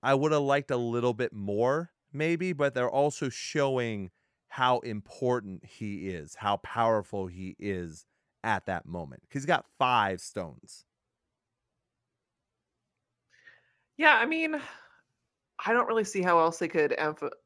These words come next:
Speaker 2: could have emphasized this better. I think the scene was set up very well between everyone that's, all, all three, all four of them that get involved in this, and then the recreation of the scene because of the time zone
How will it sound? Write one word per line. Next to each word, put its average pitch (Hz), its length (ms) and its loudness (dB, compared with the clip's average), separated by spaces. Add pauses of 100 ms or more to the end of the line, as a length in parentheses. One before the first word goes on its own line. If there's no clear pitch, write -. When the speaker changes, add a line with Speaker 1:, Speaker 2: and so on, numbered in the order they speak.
Speaker 2:
could 180 200 0
have 156 240 2 (200)
emphasized 160 640 -2
this 151 200 -4
better. 143 560 2
I 156 120 2
think 151 580 -4 (240)
the 156 100 -4
scene 160 340 -6
was 147 380 -2 (100)
set 160 220 2
up 151 160 2
very 156 360 4
well 151 420 6
between 147 680 -6 (800)
everyone 170 400 4
that's, 156 400 -4 (240)
all, 160 140 -4 (100)
all 175 140 6
three, 175 220 0
all 170 100 4
four 165 260 2
of 151 80 0
them 165 120 -2
that 160 200 -4
get 165 140 0
involved 160 440 0
in 170 80 0
this, 180 260 -2
and 160 120 -4
then 160 140 -4
the 151 100 -2
recreation 151 720 -4
of 160 100 -6
the 165 100 -4
scene 165 540 -6
because 139 340 -8
of 151 100 -4
the 151 100 0
time 165 320 -2
zone 196 500 -4